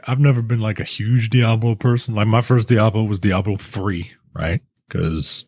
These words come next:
you know, I'm always late to the party. Um, but it's fun. And, um, yeah, now, now that I've kind of gotten the bug, um, yeah, I'm, I'm into it. And it looks, uh, it looks amazing.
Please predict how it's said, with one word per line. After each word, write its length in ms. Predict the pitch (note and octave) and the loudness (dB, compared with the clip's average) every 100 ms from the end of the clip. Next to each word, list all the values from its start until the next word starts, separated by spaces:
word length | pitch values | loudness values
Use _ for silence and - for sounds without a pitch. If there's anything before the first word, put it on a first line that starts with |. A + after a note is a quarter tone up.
| _ | _
you 140 | - F2 | -4 0
know, 80 | E2+ | 0
I'm 180 | F2 F#2 | 0 0
always 320 | E2 D#2+ D2+ | 0 -2 -2
late 220 | D2 D2+ | -4 -4
to 80 | E2+ | -6
the 80 | D2+ | -8
party. 420 | - C#2+ D#2+ D#2 - - - - - _ | -6 -4 -4 -8 -20 -20 -20 -20 -20 _
Um, 680 | - G2+ G2+ G2+ G2 G2+ A2 _ _ - | -6 -4 -4 -6 -6 -8 -12 _ _ -12
but 260 | B2 C3+ | 0 4
it's 140 | C#3+ - | 4 2
fun. 420 | F#3+ F#3+ D#2 - _ _ _ _ | -2 -2 -2 -10 _ _ _ _
And, 420 | A#2 A2 A2+ G#2 A#2 | -8 -4 -4 -4 -4
um, 600 | A2+ A2+ A2 A2 A2 B2+ _ _ _ _ _ _ _ _ _ | -4 -4 -4 -4 -8 -12 _ _ _ _ _ _ _ _ _
yeah, 360 | D3+ G3+ A2 D#2+ | 2 4 2 -2
now, 240 | A#2 D3 D#3+ | 2 4 4
now 380 | C#3 A2+ C3 D#3 | 2 0 2 4
that 220 | D3 A#2+ - | 2 0 -6
I've 200 | A2+ B2 | -4 -4
kind 220 | - B2+ | 0 0
of 140 | A2+ G2+ | -2 -2
gotten 340 | A2+ A2 A2 | -4 -2 -6
the 80 | G#2+ | -8
bug, 460 | E2+ G2+ A#2+ C3 - _ _ _ _ _ _ _ - | -2 0 0 -2 -8 _ _ _ _ _ _ _ -10
um, 800 | G#2 G#2 G2+ G2+ G#2 G2+ G2 B2+ _ _ _ _ _ | -10 -8 -8 -8 -10 -12 -14 -18 _ _ _ _ _
yeah, 360 | - C#3+ A2+ F2 | 0 2 2 -2
I'm, 200 | A2+ A#2 | -2 -2
I'm 180 | A2+ A2+ | -4 -2
into 320 | A#2 A#2 F#2 | -2 -2 -8
it. 120 | - - _ _ | -14 -20 _ _
And 120 | G#2 | -4
it 60 | G2+ | -2
looks, 400 | A#2+ A#2 - - | 0 0 -2 -2
uh, 240 | G#2+ G2 - | -2 -2 -2
it 60 | |
looks 220 | A2 B2 A2+ | 0 0 0
amazing. 440 | G2 A#2+ D#2+ D2 | 0 0 -2 -10